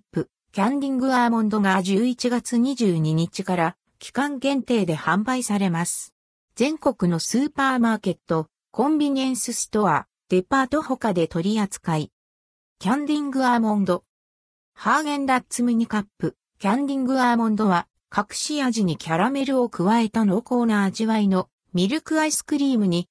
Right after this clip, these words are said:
カリッとした食感が楽しいキャンディングアーモンドを混ぜ込んだ商品。キャンディングアーモンドは、アンドルドクオー、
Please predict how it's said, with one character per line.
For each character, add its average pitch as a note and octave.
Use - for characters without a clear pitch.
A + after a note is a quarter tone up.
カ G3+
リ C4+
ッ D#4
と C#4
し -
た E3
食 -
感 B3
が B3+
楽 B3
し B3+
い A#3+
キ F#3+
ャ G#3
ン B3
デ C#4
ィ C4+
ン B3+
グ C4
ア B3
ー -
モ G#3+
ン G3
ド G3
を F#3+
混 F3
ぜ A#3
込 C#4
ん B3
だ F#3
商 A3
品。 D3
キ A3
ャ C4
ン D#4
デ D4+
ィ D4
ン C#4+
グ C4
ア A#3+
ー -
モ A3+
ン G#3+
ド G#3+
は、 E3
ア G#3
ン C#4
ド C4+
ル A#3
ド A#3
ク A3+
オ E3
ー、 -